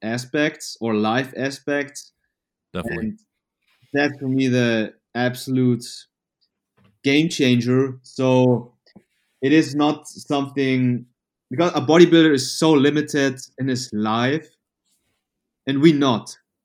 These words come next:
Speaker 1: right? We can live on, and all other life areas are also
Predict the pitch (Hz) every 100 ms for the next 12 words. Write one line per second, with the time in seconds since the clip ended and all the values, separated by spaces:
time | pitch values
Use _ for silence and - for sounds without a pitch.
0 | _ - 110 113 113 123 135 135 135 139
1 | 123 131 131 127 127 _ _ _ _ 117
2 | 123 123 120 113 _ 139 139 135 135 131
3 | 127 135 127 131 131 127 123 113 123 127
4 | 123 113 110